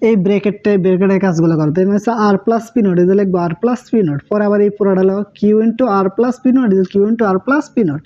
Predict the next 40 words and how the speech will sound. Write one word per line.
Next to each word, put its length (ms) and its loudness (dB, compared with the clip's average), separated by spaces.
পরে 280 -2
এই 200 2
পুরোটা 360 0
আমি 180 2
একসাথে 440 0
তুলবো। 340 -2
তোলা 240 2
পরে 220 0
দিয়ে 160 2
আমরা 220 0
এখন 220 2
যে 140 2
কাজ 260 0
হয়, 120 -2
পরে 180 2
দাও 200 0
P 40 -18
plus 240 -2
Q 20 -18
naught 240 0
into 160 0
R 40 -4
plus 240 0
P 40 -16
naught, 160 2
এই 100 0
টোটালটার 360 0
উপরে 200 -2
কি 100 -2
আছে? 160 -4
হোল 320 0
নোট। 140 -2
তো 60 0
হোল 200 -2
নোটটাই 360 -2
যে 80 -2
আমরা 180 -2
এখানে 180 -2
বসাই 280 -2
দিব। 180 -6